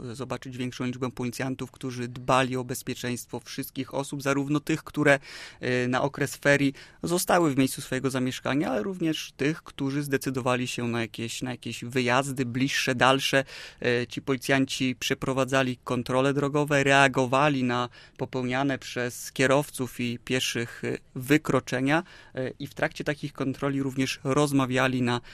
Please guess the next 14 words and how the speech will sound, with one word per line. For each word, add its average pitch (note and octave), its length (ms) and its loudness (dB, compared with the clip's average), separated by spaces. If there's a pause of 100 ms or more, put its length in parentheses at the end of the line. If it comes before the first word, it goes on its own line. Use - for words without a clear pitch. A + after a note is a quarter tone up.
(160)
tematy B2 380 -2
związane A#2 440 -4 (280)
z B2 120 -8
bezpieczeństwem B2+ 840 0
i B2 180 -2
odpowiedzialnością A#2+ 800 -2
na A#2+ 100 -4
drodze. - 300 -8
Takich D#3 320 2
kontroli D3 580 0
w C3 60 -6
okresie B2+ 440 -8
ferii, C#3+ 360 -4
czyli C#3 320 -6